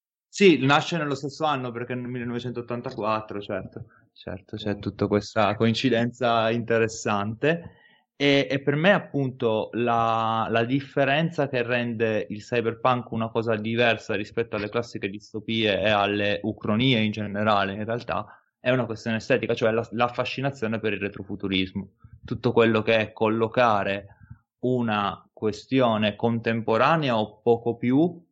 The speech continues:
Speaker 1: in un futuro prossimo, con però tecnologie che non sono tanto diverse da quelle che sono presenti, perché il, ehm, il computer o la rete delle prime, eh, esperienze cyberpunk, ma anche delle attuali,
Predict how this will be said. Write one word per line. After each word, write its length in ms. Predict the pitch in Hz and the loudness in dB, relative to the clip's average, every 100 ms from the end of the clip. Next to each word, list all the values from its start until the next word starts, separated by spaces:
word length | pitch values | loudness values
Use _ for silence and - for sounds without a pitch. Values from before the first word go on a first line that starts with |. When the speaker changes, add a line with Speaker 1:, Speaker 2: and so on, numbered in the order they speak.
| _ | _
Speaker 1:
in 160 | - 127 | -4 -2
un 120 | 123 | -2
futuro 960 | 123 - 131 120 120 139 147 - - - | -4 -6 -4 -2 2 4 4 2 -4 -14
prossimo, 840 | - 92 - 135 143 180 190 - _ _ | -14 -12 -6 -2 2 0 0 -16 _ _
con 420 | - 113 151 156 | 4 4 6 2
però 360 | - 131 113 120 | 4 4 4 2
tecnologie 500 | 123 117 120 120 131 | -2 -2 -2 0 0
che 80 | 120 | 2
non 180 | 110 120 | 0 -2
sono 280 | 131 135 | -2 -2
tanto 320 | 135 107 127 135 | 2 0 0 -2
diverse 380 | 107 113 - | -2 -2 -2
da 100 | 110 | -4
quelle 240 | - 110 113 | -2 -2 -2
che 180 | 104 - | -4 -10
sono 300 | - 107 101 | -8 -6 -4
presenti, 580 | 95 101 101 95 95 - | -4 0 0 -2 -6 -8
perché 500 | 104 - 101 104 - | -8 0 2 2 -2
il, 640 | 101 101 98 98 95 98 95 - - - - | -4 -2 2 2 2 -2 -6 -20 -20 -20 -4
ehm, 640 | 95 92 90 90 87 87 | 0 0 0 -2 -2 -4
il 120 | 104 104 | -4 2
computer 560 | 113 104 143 131 110 | 2 6 6 6 4
o 80 | 104 | 4
la 140 | 104 | 4
rete 720 | 101 120 110 - 98 92 - _ _ _ _ | 4 2 2 -2 -6 -6 -16 _ _ _ _
delle 540 | 95 104 107 104 101 | -4 -2 -2 -2 -4
prime, 760 | 101 117 127 123 113 107 101 - | -4 0 2 2 2 2 0 -4
eh, 360 | 107 101 98 95 | -2 0 0 -2
esperienze 460 | 101 117 117 120 | -2 0 2 0
cyberpunk, 480 | 117 123 117 131 117 | 0 -2 2 2 2
ma 120 | 104 104 | 0 2
anche 220 | 120 117 | 2 0
delle 220 | 101 95 | 0 -2
attuali, 640 | 95 - 110 92 101 107 | -4 2 2 4 0 -2